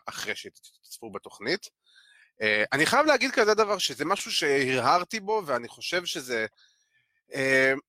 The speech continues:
קשור דווקא לבנייה של אומגה, אה, לאורך ה-,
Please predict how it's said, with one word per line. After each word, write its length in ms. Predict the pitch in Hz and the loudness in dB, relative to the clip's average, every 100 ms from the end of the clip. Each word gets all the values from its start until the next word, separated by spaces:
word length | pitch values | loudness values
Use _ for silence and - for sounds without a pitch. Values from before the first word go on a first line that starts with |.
| _ _ _ _ _ _ - | _ _ _ _ _ _ -8
קשור 260 | - - 220 | -4 0 2
דווקא 220 | 220 - | 2 2
לבנייה 320 | 143 131 139 | 0 2 0
של 180 | 156 151 | 2 0
אומגה, 400 | 123 139 127 104 - - | 0 0 2 0 -2 -8
אה, 180 | 110 107 | -6 -4
לאורך 360 | 107 113 131 117 | -6 -6 -6 0
ה-, 220 | 110 101 | 2 2